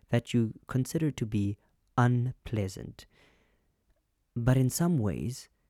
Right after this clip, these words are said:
more importantly, what I've learned is to disidentify with those things that you think are good about yourself. Courage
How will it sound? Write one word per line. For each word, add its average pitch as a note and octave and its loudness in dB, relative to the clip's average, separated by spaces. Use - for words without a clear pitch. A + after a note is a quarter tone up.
more C3 4
importantly, A#2+ -2
what A#2 0
I've B2 0
learned A2 2
is G#2+ -6
to A#2 0
disidentify A#2 0
with G#2+ -4
those G#2+ 0
things F2+ -6
that A2+ 0
you C3+ 2
think - -4
are G#2+ 2
good B2+ 0
about F#2+ -6
yourself. - -12
Courage - -4